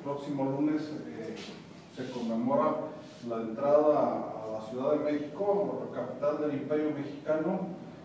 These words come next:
el veintisiete de septiembre de mil ochocientos veintiuno. Eh, se nos hace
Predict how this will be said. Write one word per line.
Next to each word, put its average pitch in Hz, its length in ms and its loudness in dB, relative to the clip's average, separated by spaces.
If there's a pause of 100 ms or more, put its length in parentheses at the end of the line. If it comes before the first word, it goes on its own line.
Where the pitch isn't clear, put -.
(140)
el 120 180 -2
veintisiete 120 720 -2
de 151 140 2
septiembre 147 600 -2
de 127 120 -2
mil 123 300 0
ochocientos - 600 -6
veintiuno. 107 560 -6 (1160)
Eh, 113 420 -8 (800)
se 123 200 -4
nos 120 140 -2
hace 175 720 2